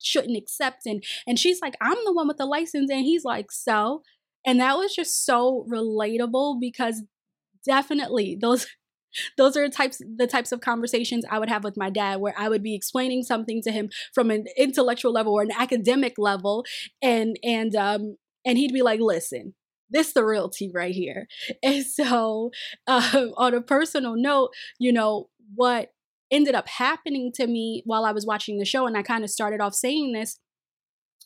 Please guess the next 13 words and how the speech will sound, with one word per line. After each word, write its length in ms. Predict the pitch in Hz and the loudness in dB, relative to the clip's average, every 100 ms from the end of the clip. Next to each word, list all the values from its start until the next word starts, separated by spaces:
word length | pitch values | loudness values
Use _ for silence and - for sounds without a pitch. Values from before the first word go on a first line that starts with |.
| 220 | -4
before, 520 | 226 220 285 311 269 | -2 -2 0 2 2
was 280 | 208 208 208 - - - | 0 -2 -4 -12 -16 -8
I 120 | 220 | -6
started 460 | 208 - 220 262 277 - | -2 -2 0 -2 -2 -4
to 280 | 254 247 226 | -2 -2 -2
really 460 | 214 233 226 226 220 - _ _ | 0 0 0 -2 -6 -12 _ _
see 380 | - - 262 285 | -18 -10 0 4
myself 720 | 349 254 220 - 214 208 214 - | 4 4 -2 -4 -2 -2 -4 -6
in 240 | 240 233 226 | -2 0 0
these, 420 | 220 214 208 - _ _ _ | -2 -4 -6 -10 _ _ _
and, 120 | 254 247 | -2 0
and, 180 | 240 233 | 2 0
and, 340 | 226 220 214 | -2 -2 -2